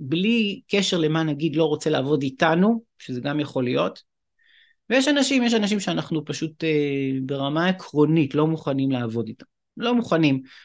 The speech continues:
אולי נכוונו בעבר, אולי שמענו עליהם דברים לא טובים, ו-, ואנחנו פשוט אמרנו, "זה לא משנה מה ש-, לא משנה מה שיגידו לי, זה לא עניין של מחיר בכלל",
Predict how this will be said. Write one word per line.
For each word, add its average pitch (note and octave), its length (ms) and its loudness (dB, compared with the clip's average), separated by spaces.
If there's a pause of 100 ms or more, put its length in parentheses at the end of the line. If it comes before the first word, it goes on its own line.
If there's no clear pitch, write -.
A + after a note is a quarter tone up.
(140)
אולי C#3+ 140 0
נכוונו C3+ 420 0
בעבר, C#3 460 2
אולי D3+ 160 2
שמענו C#3 500 0 (1600)
עליהם C#3 260 0
דברים C3+ 360 4
לא F3 60 4
טובים, E3+ 480 2 (1600)
ו-, B2 260 0 (1000)
ואנחנו C3 340 -2
פשוט D3+ 360 -4 (400)
אמרנו, C#3 220 -2
"זה C#3+ 80 0
לא F3+ 100 6
משנה F3+ 240 4
מה D#3+ 100 0
ש-, D#3+ 100 0 (300)
לא G3 180 2
משנה A#3 260 6
מה A3+ 80 6
שיגידו D3 480 2
לי, C#3+ 200 -4
זה C#3 140 -4
לא D#3 60 0
עניין F#3+ 140 2
של F3+ 140 -2
מחיר D#3 320 -2
בכלל", C#3 500 2